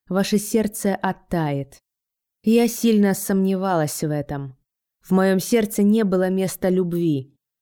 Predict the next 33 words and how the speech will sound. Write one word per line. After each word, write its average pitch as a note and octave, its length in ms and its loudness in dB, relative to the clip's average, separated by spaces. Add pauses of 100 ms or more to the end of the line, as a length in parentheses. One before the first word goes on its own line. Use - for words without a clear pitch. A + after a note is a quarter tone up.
пока A#3 300 2
в G3+ 80 4
нём G#3 180 4
горела G3 400 0
ненависть G#3 680 0
к - 120 -6
Лориану F#3 560 2
Найтгарду. E3 920 -2 (560)
Но G3 100 4
я G3+ 200 6
не G3+ 100 2
могла F#3+ 320 0
даже F#3+ 240 0
сказать G3+ 560 -2
об D3+ 160 -2
этом. C#3 400 -6 (400)
Мне F#3+ 260 4
было G3 200 2
отчасти F#3 760 0
жаль G3+ 440 0
Александра, E3 800 -2 (320)
потому A3 300 4
что, G#3+ 300 0
судя G3+ 360 0
по F3+ 160 0
взгляду, G3+ 680 0 (240)
он G3 160 4
явно G3+ 400 2
испытывал G3+ 540 0
ко G3 160 -2
мне G3 180 2
нечто G3+ 480 0
большее, F3+ 680 0